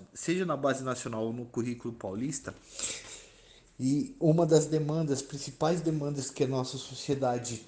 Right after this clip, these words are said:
tem atualmente, que a gente consegue observar como professores, educadores,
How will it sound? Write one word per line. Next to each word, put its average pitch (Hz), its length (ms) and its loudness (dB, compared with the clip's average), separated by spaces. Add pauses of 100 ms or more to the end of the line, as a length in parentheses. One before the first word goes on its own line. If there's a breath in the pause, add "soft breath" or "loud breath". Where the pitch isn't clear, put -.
tem 160 420 4 (140)
atualmente, 113 880 2
que - 100 -2
a 107 40 2
gente 101 220 -2
consegue 123 680 2
observar 117 760 2
como 110 180 -4
professores, 113 840 0
educadores, 113 840 0